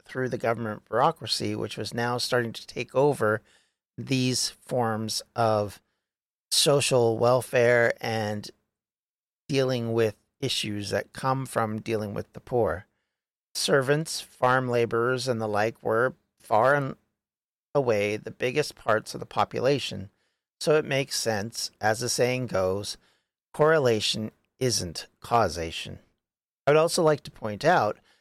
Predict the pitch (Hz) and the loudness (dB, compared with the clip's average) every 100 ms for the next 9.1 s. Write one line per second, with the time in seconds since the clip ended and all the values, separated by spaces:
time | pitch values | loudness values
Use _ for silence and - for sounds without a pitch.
0 | _ - 139 139 170 190 233 175 170 - | _ -6 -2 2 2 2 0 -2 -4 -4
1 | 143 - 120 120 - 117 113 104 120 117 | -6 -2 0 -2 -4 -4 0 2 2 -2
2 | 113 107 113 - 117 131 123 135 123 113 | -4 -2 -2 0 -2 -2 -4 -4 -2 -4
3 | 104 104 117 - _ _ _ _ _ _ | -4 -6 -8 -12 _ _ _ _ _ _
4 | _ _ _ _ _ _ _ _ 180 180 | _ _ _ _ _ _ _ _ 2 4
5 | 165 156 143 104 104 98 - 117 135 135 | 4 4 4 2 -2 -4 -2 -2 -2 -2
6 | 135 131 110 110 139 143 - - 98 95 | -2 -2 -4 0 2 2 -2 -2 -2 0
7 | 95 92 - _ _ _ _ 123 123 110 | -4 -8 -12 _ _ _ _ -2 0 0
8 | - - 113 104 90 - 123 95 76 87 | -4 -2 2 2 2 0 0 0 0 -6